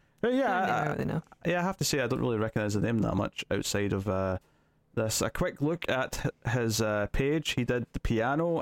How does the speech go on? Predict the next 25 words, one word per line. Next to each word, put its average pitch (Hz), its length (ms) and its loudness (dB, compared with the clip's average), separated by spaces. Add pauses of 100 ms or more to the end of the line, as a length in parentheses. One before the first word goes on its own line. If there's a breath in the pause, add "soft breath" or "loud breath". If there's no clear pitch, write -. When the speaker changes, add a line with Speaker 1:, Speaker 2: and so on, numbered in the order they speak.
Speaker 1:
and 110 280 2
the 107 40 2
Cook, - 240 -4
the 123 60 0
Feast, - 360 -2
the 113 80 0
Wife, 113 260 0
and 110 80 2
His 107 140 0
Lover. 160 340 0 (720 soft breath)
Uh, 101 640 0 (1800 loud breath)
oh, 180 220 0
the, 143 160 0
it 151 320 0
looks 233 260 0
like 196 320 0
s-, - 200 -8
some, 160 240 0
uh, 143 340 0
French 151 440 -2
movies, 95 380 0
so - 140 -2
maybe 127 280 0
he's 104 160 -2
more 104 440 0